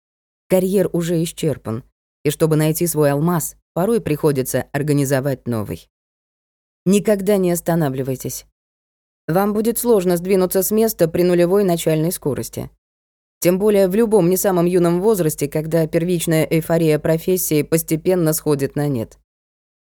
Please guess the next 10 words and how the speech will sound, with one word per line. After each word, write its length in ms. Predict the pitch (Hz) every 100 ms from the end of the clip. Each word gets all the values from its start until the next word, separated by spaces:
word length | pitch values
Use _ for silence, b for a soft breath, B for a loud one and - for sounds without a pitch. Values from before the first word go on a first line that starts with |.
| _ _
Информационные 720 | 165 185 196 214 254 254 233
технологии — 640 | 233 233 233 262 254 190 180
та 160 | 165 202
сфера, 360 | - 247 214
где 180 | 185 175
даже 260 | 202 202 208
мчась 400 | 196 220 190 165
на 120 | 156
всех 260 | 175 190
парах, 420 | - 156 202 165